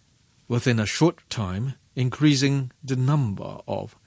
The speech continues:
and resources for teachers, social workers, counselors, psychologists,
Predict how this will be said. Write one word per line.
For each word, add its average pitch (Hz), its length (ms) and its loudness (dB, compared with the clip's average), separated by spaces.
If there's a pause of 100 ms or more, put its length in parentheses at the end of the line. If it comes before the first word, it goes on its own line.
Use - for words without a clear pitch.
(240)
and 113 240 -2
resources 120 720 2
for 123 400 -10 (140)
teachers, - 500 -2 (400)
social 127 380 2
workers, - 500 -4 (340)
counselors, 120 640 -2 (320)
psychologists, 104 840 -2